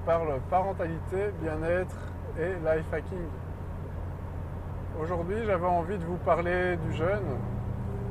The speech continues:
On m'avait posé quelques questions il y a une ou deux semaines, euh, d'ordre pratique sur la, la façon dont je jeûnais, dont je parlais dans un précédent épisode.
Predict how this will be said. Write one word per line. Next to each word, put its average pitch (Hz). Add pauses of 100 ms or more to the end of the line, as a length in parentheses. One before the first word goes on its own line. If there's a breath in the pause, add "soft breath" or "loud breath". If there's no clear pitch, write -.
(140)
On -
m'avait 151
posé 190
quelques 175
questions 190 (1400)
il 135
y 139
a 147
une 170
ou 180
deux 165
semaines, 175
euh, 135
d'ordre 147
pratique - (680)
sur 180 (120)
la, 139
la 143
façon 170
dont 156
je 147
jeûnais, 147
dont 147
je -
parlais 151
dans 139
un 139 (100)
précédent 151
épisode. 143